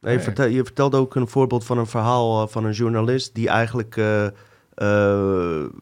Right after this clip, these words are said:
Speaker 1: dat aan een krant had gepubliceerd, maar die krant had het op een andere manier weer neergezet voor clickbaits met een, eh,
Speaker 2: Ja.
Speaker 1: titel.
Speaker 2: Ja.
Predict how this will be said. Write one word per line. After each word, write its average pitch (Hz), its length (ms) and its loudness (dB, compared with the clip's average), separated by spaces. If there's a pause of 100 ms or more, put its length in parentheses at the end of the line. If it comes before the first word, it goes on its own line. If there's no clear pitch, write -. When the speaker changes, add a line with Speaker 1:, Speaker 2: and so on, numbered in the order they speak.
Speaker 1:
dat 104 400 -6
aan 98 160 -4
een 98 80 -4
krant 110 280 -4
had 98 140 -4
gepubliceerd, 104 800 -6
maar 104 80 -2
die 101 100 -4
krant 113 200 -2
had 104 100 -4
het 107 140 -10
op 98 100 -8
een - 80 -6
andere 113 300 -2
manier 107 300 0
weer 101 120 2
neergezet 110 540 -2
voor 98 160 -4
clickbaits 113 580 -2
met 107 200 -6
een, 98 140 -2
eh, 98 180 -2
Speaker 2:
Ja. 156 160 2
Speaker 1:
titel. 110 420 -2
Speaker 2:
Ja. 170 180 0